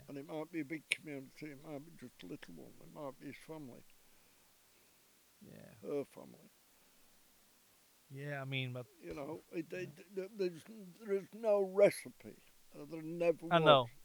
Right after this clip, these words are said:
Speaker 2: I know. I think that's, that's the best
Speaker 1: There
Speaker 2: case
Speaker 1: is, there is
Speaker 2: scenario.
Speaker 1: a tradition of famous artists, people like Damien Hirst, who's a travesty, uh, uh, even Warhol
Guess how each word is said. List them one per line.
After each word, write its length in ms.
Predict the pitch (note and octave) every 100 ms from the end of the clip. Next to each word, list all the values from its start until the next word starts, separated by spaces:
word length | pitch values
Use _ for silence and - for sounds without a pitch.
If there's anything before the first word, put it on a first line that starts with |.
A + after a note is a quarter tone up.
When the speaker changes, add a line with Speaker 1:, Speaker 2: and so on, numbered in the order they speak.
| -
Speaker 2:
I 100 | C3+
know. 320 | B2+ A2+ B2 D#3
I 80 |
think 240 | D3+ F3 D#3
that's, 240 | F3 -
that's 260 | G3 G3+ -
the 100 | F3+
best 280 | G3 G3+ F#3+
Speaker 1:
There 80 |
Speaker 2:
case 220 | G#3 A3 F3+
Speaker 1:
is, 60 |
there 400 | F#3 F3+ F3 F3
is 60 | F3
Speaker 2:
scenario. 160 | E3+
Speaker 1:
a 60 | E3+
tradition 880 | - E3+ D3 G3 B3 - - B2+ A#2 A#2+ - - - - - -
of 80 | E3+
famous 680 | - - F#3+ F#3+ D#3+ D#3 -
artists, 580 | E3+ F#3 - - C#3+ -
people 320 | D#3 E3+ - F#3
like 120 | D#3+ D3
Damien 480 | F3+ D#3+ D#3 D3+ D3+ A#2+
Hirst, 540 | F3+ D#3 - - - - - - - - - - -
who's 220 | D#3 -
a 80 | D#3+ -
travesty, 760 | D3 A#2+ A#2+ - - - - - -
uh, 280 | D3+ D3 C#3+ C#3+ C#3+ -
uh, 40 | D#3 D#3 E3
even 600 | F3 D3+ D#3 D3 D3 C3+ A#2+ F3+
Warhol 460 | E3 G3 C3+ C#3+